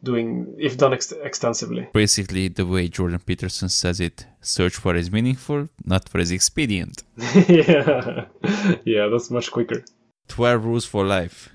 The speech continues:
Speaker 2: Go read that book. Okay, so let's, uh, let's, let's go back to the ketogenic diet and let's touch on some more, uh, tangible aspects of it. So we already covered energy balance, we covered macronutrients, we covered the high protein aspect of it.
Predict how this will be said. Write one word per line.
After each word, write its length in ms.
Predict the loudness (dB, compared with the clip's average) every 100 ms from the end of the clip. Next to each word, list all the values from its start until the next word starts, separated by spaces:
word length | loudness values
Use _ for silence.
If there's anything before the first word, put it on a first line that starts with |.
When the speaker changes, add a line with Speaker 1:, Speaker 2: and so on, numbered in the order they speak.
| -6
Speaker 2:
Go 160 | -2
read 220 | -2 -2
that 180 | -4 -8
book. 260 | -6 -8 -10 -20 _ _ -8
Okay, 360 | -6 0 0 0
so 360 | -4 -2 0
let's, 360 | 2 0 0 -2
uh, 240 | -2 -2 -2
let's, 260 | -2 -2
let's 280 | -4 -4 -4
go 160 | -2 -2
back 240 | 0 -2
to 80 | -6
the 60 | -8
ketogenic 520 | -4 -4 -4 -6 -4
diet 380 | -2 -2 -6 -10
and 120 | -10
let's 220 | -10 -10
touch 300 | -12 -12 -8
on 240 | -8 -8
some 180 | -6 -4
more, 420 | -2 -2 -2 -2
uh, 260 | -4 -4 -6 -10 _ -4
tangible 560 | -2 -2 -4 -4 -2
aspects 480 | -4 -4 -8 -8 -8
of 140 | -8
it. 240 | -8 -12 -16 -10
So 180 | -4 0
we 140 | 2
already 280 | 2 2 -2
covered 460 | 0 0 2 0 0
energy 280 | -2 0 -2
balance, 480 | 0 0 0 -2 -4
we 60 |
covered 380 | -4 0 0 0
macronutrients, 1080 | -2 -4 -4 -4 -4 -4 -2 -2 -2 -6 -10
we 120 | -14 -10
covered 580 | -6 -2 -2 -2 -2 -8 -20 -20 -20 _
the 120 | -4 -2
high 220 | 2 0
protein 460 | 0 -2 -2 -4
aspect 460 | -6 -6 -8 -10 -8
of 120 | -8
it. 300 | -6 -8 -12